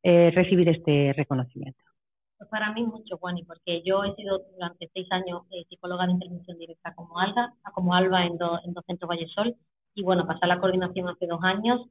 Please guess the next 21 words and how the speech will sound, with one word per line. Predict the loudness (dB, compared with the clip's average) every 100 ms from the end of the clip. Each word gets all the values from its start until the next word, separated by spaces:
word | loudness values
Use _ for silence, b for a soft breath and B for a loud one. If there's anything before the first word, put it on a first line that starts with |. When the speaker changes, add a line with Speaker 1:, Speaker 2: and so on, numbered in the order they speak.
| _ _ -6
Speaker 2:
eh, | -4 -2
con | 0
un | 0
proyecto | 0 -4 -6 -4
que, | -4 -2 -4
bueno, | -8 -12
que | -14
el |
doctor | -14 -14 -14 _
Fermín | -16 -12 -12
García | -12 -12
Goya, | -10 -10 -12
que | -12
ahora | -10
nos | -10 -10
va |
a | -12
acompañar, | -10 -8 -6 -4 -2
apostó | -4 -6 -10 -10
por | -10 -8
ello, | -4 -4